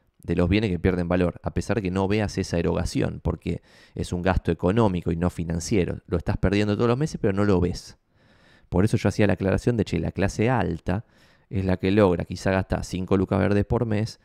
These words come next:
sin descapitalizarse y ni necesidad de laburar". ¿Por qué? Porque tienen activos que le generan más que esas cinco lucas para vivir en la clase media alta con total comodidad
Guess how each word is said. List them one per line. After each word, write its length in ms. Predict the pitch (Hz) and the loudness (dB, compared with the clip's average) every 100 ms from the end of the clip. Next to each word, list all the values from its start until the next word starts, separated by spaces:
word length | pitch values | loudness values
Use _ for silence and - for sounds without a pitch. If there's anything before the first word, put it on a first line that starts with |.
| _ - _ | _ -20 _
sin 460 | - 120 143 135 95 | -4 -2 0 -2 0
descapitalizarse 1400 | 127 143 - 135 135 120 135 123 92 127 - - - - | 0 -2 -4 -4 -2 -2 -2 -2 -2 -2 -4 -8 -14 -10
y 160 | 90 87 | -6 -4
ni 200 | 90 90 | -2 -2
necesidad 500 | 87 - 85 92 95 | -4 -4 -4 0 0
de 60 | |
laburar". 480 | 90 85 95 85 90 _ _ _ _ - | 2 2 2 2 -4 _ _ _ _ -8
¿Por 120 | 80 | -2
qué? 120 | 104 | 0
Porque 180 | 117 90 | 2 2
tienen 240 | 101 98 | 2 2
activos 580 | 98 - - 135 139 151 | 0 -2 0 4 4 2
que 120 | - | -2
le 60 | 85 | -2
generan 340 | 85 90 92 | 0 0 0
más 200 | 90 95 | 0 -4
que 120 | - | -4
esas 180 | 98 90 | -6 -4
cinco 320 | - 95 92 | -4 -4 2
lucas 400 | 120 123 - 143 | 4 4 2 -4
para 260 | - 90 87 | -2 -2 0
vivir 260 | 92 92 113 | 2 2 0
en 40 | |
la 80 | 98 | -2
clase 220 | 92 - | -4 -2
media 260 | 87 90 95 | 0 0 0
alta 240 | 92 117 | -2 -2
con 220 | 95 85 | 0 2
total 380 | 90 - 95 98 | 0 2 2 2
comodidad 520 | 101 95 92 92 110 | 0 2 2 2 0